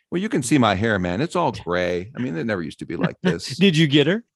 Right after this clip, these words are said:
Speaker 1: We finally got her back. Yeah, we got her back, and we, we had her at the farm in Kentucky. And then, um, then there was a, uh, a, a, a farm also in Kentucky that re-, retrained, like I was mentioning before, retrained
Speaker 2: Yeah.
Speaker 1: thoroughbreds.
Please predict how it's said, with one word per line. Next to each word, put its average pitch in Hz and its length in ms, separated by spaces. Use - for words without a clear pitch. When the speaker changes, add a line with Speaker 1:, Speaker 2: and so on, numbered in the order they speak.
Speaker 1:
We 143 100
finally 160 360
got 131 180
her 117 80
back. 113 420
Yeah, 110 240
we 110 120
got 127 140
her 117 80
back, 113 320
and 104 160
we, 117 260
we 123 120
had 131 220
her 120 120
at 117 80
the 110 100
farm 117 260
in 110 60
Kentucky. 113 520
And 98 100
then, 98 240
um, 92 300
then 120 140
there 117 120
was 107 180
a, 101 240
uh, 87 180
a, 101 140
a, 92 240
a 90 80
farm 110 540
also 110 320
in 101 60
Kentucky 98 460
that - 160
re-, 101 180
retrained, 95 440
like 87 160
I 85 40
was 85 140
mentioning 87 380
before, 80 320
retrained 90 240
Speaker 2:
Yeah. 135 280
Speaker 1:
thoroughbreds. 78 560